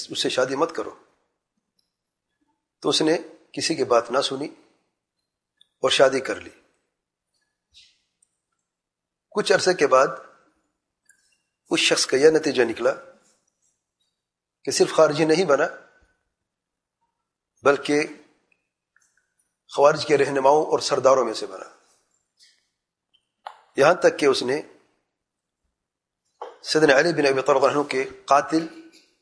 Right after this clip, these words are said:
عبد الرحمن بن ملجم علیہ من اللہ ما یستحق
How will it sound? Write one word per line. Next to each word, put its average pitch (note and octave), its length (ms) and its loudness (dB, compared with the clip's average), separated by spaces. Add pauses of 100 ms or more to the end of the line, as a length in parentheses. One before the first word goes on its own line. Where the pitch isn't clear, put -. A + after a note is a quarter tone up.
(760)
عبد C3 100 -4
الرحمن D3 180 2
بن C3 180 -6
ملجم D3+ 340 0 (1800)
علیہ C#3+ 200 4
من C3+ 100 -4
اللہ C3 260 2
ما B2 120 0
یستحق E3 420 -4